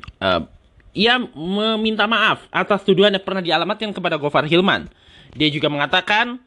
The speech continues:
bahwa Gofar tidak pernah melakukan pelecehan terhadap dirinya. Dan ini yang menarik. Dia mengaku mengarang cerita,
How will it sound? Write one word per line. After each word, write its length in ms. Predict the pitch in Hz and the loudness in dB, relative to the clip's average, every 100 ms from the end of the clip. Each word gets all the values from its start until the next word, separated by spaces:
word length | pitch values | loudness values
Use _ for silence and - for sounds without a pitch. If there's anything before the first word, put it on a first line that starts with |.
| _ _ | _ _
bahwa 240 | 139 151 | -2 -2
Gofar 400 | 151 202 196 233 | 0 -2 2 0
tidak 320 | - 226 190 - | 0 0 0 0
pernah 320 | 285 302 349 | 0 2 2
melakukan 640 | 254 233 233 226 247 247 | 2 0 -2 -2 -2 -2
pelecehan 560 | 240 233 233 320 226 220 214 | -2 -2 -2 -4 -2 -2 -2
terhadap 480 | 185 196 208 202 | -2 0 0 0
dirinya. 640 | 151 185 208 208 185 90 - - _ _ - _ - _ _ _ _ - - - - - - | 0 2 2 4 2 0 -8 -20 _ _ -20 _ -20 _ _ _ _ -20 -20 -20 -20 -16 -2
Dan 560 | 214 302 226 247 349 - - - - - - - _ _ _ _ - | 2 4 2 0 -8 -4 -2 0 -2 -8 -14 -20 _ _ _ _ -8
ini 120 | 139 | -6
yang 160 | 113 90 | -4 -8
menarik. 320 | - - - _ - _ _ - | -12 -12 -16 _ -20 _ _ -6
Dia 240 | 143 196 185 | 2 4 4
mengaku 800 | 175 185 240 - 269 262 262 269 - 185 | 0 0 0 0 -2 -2 -2 -6 -10 -4
mengarang 920 | 208 202 226 247 240 233 226 226 247 - | -2 0 0 0 2 2 0 -4 -12 -4
cerita, 720 | 226 254 262 143 110 165 | -2 -2 0 0 2 0